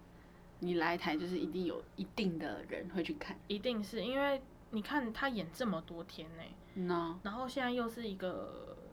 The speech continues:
Speaker 2: 因为他是来台湾嘛，台湾是还可以看音乐剧，还可以出去看电影的状态，所以其实大家会花钱去看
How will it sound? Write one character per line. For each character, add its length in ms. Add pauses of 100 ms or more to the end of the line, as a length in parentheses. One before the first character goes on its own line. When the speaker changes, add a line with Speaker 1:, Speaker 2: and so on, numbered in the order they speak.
(180)
Speaker 2:
因 100
为 60
他 100
是 140
来 160
台 180 (100)
湾 140
嘛， 180
台 180
湾 160
是 120
还 180
可 120
以 80
看 260 (240)
音 140
乐 100
剧， 260
还 100
可 100
以 260
出 240
去 200
看 260
电 160
影 100 (340)
的 160
状 280
态， 200 (880)
所 300
以 160
其 200
实 260
大 160
家 200
会 280
花 240
钱 200
去 140
看 220